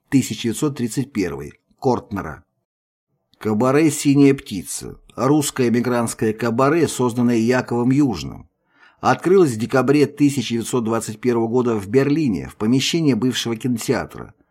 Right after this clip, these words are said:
Стало известно благодаря уникальному художественному воплощению традиции русского фольклора. Много гастролировало по Европе. Существовало до конца тридцатых годов.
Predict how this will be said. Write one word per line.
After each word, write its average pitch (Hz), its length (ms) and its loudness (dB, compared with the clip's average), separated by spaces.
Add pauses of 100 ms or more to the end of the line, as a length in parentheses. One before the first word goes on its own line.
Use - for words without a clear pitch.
(280)
Стало 156 400 0
известно 147 460 2
благодаря 113 600 0
уникальному 123 720 0
художественному 110 640 -2
воплощению 117 720 0
традиции 113 600 -4
русского 110 420 -2
фольклора. 123 640 -4 (640)
Много 151 380 4
гастролировало 143 680 2
по 131 140 0
Европе. 107 640 -2 (500)
Существовало 143 720 2
до 123 160 0
конца 127 460 0
тридцатых 117 600 -4
годов. 80 460 -10